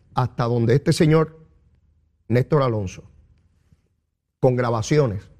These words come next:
Grabaciones, audio y video donde él toma el dinero. Esas son las mismas alega-, alegaciones que hay contra María Milagro Charbonnier. Eh,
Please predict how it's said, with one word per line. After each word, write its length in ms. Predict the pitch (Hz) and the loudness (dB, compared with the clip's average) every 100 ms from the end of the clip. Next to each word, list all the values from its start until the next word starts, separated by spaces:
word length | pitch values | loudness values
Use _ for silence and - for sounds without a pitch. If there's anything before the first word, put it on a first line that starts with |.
| _ _ _ _ _ _ _ _ _ _ | _ _ _ _ _ _ _ _ _ _
Grabaciones, 560 | 113 113 107 160 214 208 | -2 -2 0 0 2 2
audio 280 | 160 208 214 | 0 0 0
y 40 | |
video 340 | 185 170 247 | 2 4 2
donde 300 | 220 147 135 | 0 0 2
él 160 | 147 175 | 0 0
toma 240 | 190 214 | -2 0
el 100 | 240 | 0
dinero. 400 | 156 147 160 123 - - _ _ _ _ _ _ _ _ _ _ _ _ _ _ _ _ - | 2 2 2 0 -8 -20 _ _ _ _ _ _ _ _ _ _ _ _ _ _ _ _ -2
Esas 260 | 120 156 | 0 0
son 120 | - | 2
las 100 | 175 | 2
mismas 260 | 165 170 170 | 2 2 2
alega-, 360 | 160 143 143 - | 0 0 -2 0
alegaciones 480 | 143 131 131 185 170 | 0 0 0 0 2
que 80 | |
hay 80 | 175 | 0
contra 300 | 175 160 131 | -2 -2 -2
María 200 | 120 113 | 0 0
Milagro 360 | 107 113 131 139 | 0 0 0 0
Charbonnier. 680 | 139 120 104 113 120 - - _ _ _ _ _ _ _ _ _ _ _ _ _ _ _ _ _ | -2 -2 -2 0 -2 -6 -20 _ _ _ _ _ _ _ _ _ _ _ _ _ _ _ _ _
Eh, 840 | 113 117 113 107 98 - - - | 0 2 4 2 0 -4 -10 -20